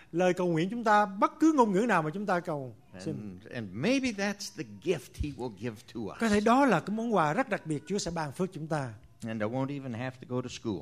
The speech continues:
Speaker 1: Lúc đó không cần phải đi học nữa. <laughs> But as long until then. <laughs>
Speaker 2: But until then,
Speaker 1: Yeah, until then.
Speaker 2: I will study.
Speaker 1: Yeah.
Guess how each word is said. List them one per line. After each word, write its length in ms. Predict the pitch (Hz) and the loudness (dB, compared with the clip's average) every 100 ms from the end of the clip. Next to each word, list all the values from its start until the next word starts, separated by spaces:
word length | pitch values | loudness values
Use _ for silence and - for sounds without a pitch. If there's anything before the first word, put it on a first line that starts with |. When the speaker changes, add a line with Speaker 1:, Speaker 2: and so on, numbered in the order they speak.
| - - - | -8 -18 -2
Speaker 1:
Lúc 180 | 175 220 | 2 6
đó 120 | 202 | 6
không 160 | 180 185 | 4 0
cần 160 | 156 | 0
phải 100 | 175 | 0
đi 60 | 170 | 0
học 180 | 143 156 | -2 0
nữa. 300 | 165 214 185 - - 151 - | 0 0 -4 -12 -14 -12 -8
<laughs> 880 | 170 - - - - - - 254 - | -10 -12 -20 -20 -18 -14 -12 -12 -6
But 140 | 156 | -4
as 160 | 156 165 | -4 -2
long 280 | 175 170 156 185 | -2 -4 -6 -10
until 280 | 170 151 156 | -8 -4 -2
then. 260 | 175 147 120 - 185 | 0 -2 -6 -12 -4
<laughs> 120 | - - 180 - - - - 156 339 151 | -2 -2 -4 -8 -16 -16 -14 -8 -2 2
Speaker 2:
But 140 | 147 | 4
until 420 | 156 139 160 139 | 4 2 0 0
then, 140 | 110 170 | 0 0
Speaker 1:
Yeah, 160 | 170 | -2
until 180 | 151 139 104 143 | -4 -8 -12 -16
then. 100 | 127 | -4
Speaker 2:
I 180 | 120 147 | 0 2
will 180 | 139 135 | 2 -2
study. 400 | - 135 104 87 - 214 - | 2 2 2 -2 -10 -14 -14
Speaker 1:
Yeah. 120 | 139 | -18